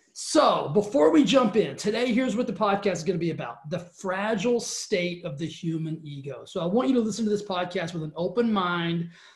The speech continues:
and an open ability to receive this information, process it,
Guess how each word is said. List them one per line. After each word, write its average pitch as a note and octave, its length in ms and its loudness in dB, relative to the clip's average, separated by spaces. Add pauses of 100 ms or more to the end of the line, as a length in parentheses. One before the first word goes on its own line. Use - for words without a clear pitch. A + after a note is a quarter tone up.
(240)
and F#3+ 140 0
an - 180 -10
open A#3 360 4
ability F#3+ 720 0
to E3 640 -4 (500)
receive A3 640 0
this A3 200 -2
information, E3+ 840 -2
process G3+ 880 -4
it, D#3+ 180 -6